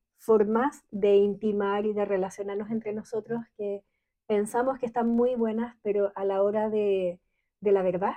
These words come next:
<laughs> nos damos cuenta de que no están tan buenas,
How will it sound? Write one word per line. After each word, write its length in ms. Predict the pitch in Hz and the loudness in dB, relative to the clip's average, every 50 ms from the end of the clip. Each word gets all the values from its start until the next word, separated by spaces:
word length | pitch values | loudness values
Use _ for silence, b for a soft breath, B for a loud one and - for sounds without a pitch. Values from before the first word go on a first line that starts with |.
| - _ | -8 _
<laughs> 180 | - - - - | -20 -20 -4 0
nos 280 | 220 233 220 240 233 226 | 0 4 4 4 4 4
damos 260 | 240 233 247 240 233 | 4 2 2 2 0
cuenta 320 | - 233 214 220 220 226 220 | 0 -2 0 0 0 0 0
de 160 | 214 208 196 | 0 0 -2
que 380 | - 196 190 185 185 185 180 180 _ _ _ _ _ _ - | -2 -2 -2 -2 -4 -6 -6 -10 _ _ _ _ _ _ -10
no 80 | 220 240 | -8 -8
están 240 | - - 277 277 247 | -8 -8 -8 -8 -8
tan 160 | 208 185 185 | -8 -8 -6
buenas, 320 | 180 175 175 175 180 - | -6 -8 -10 -12 -16 -20